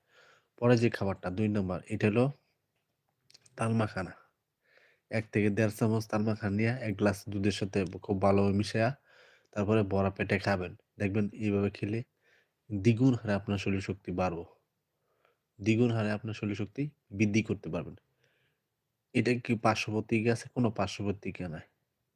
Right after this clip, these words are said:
কোনো পার্শ্ববর্তীকা নাই। আপনি খেলেই আপনার শরীর শক্তি বাড়বো। একজন পুরুষ মানুষের যদি শরীর শক্তি কমে গে-, যায়, তাহলে সহজে আপনার শরীর শক্তি বাড়াতে পারবেন।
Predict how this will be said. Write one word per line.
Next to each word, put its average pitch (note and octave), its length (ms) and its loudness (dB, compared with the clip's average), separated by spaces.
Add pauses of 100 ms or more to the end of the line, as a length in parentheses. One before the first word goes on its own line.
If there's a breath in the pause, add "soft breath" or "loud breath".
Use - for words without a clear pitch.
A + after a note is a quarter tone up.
(140)
কোনো A2+ 240 -2
পার্শ্ববর্তীকা A2+ 760 -4
নাই। A#2+ 180 -2 (500 loud breath)
আপনি - 220 -2
খেলেই A#2+ 320 8
আপনার G#2 220 2
শরীর G#2+ 240 4
শক্তি G#2 280 -2
বাড়বো। F2+ 300 2 (1500 loud breath)
একজন A#2 300 6
পুরুষ A#2 320 2
মানুষের A2+ 340 4
যদি G#2+ 140 -2
শরীর G#2+ 220 0
শক্তি - 280 0
কমে A2+ 260 2
গে-, G#2+ 160 4
যায়, B2 160 2 (240)
তাহলে G2 240 -6
সহজে G#2+ 320 -2
আপনার G#2+ 220 -2
শরীর G#2 220 0
শক্তি F#2+ 260 -6
বাড়াতে F#2+ 300 2
পারবেন। F2+ 260 0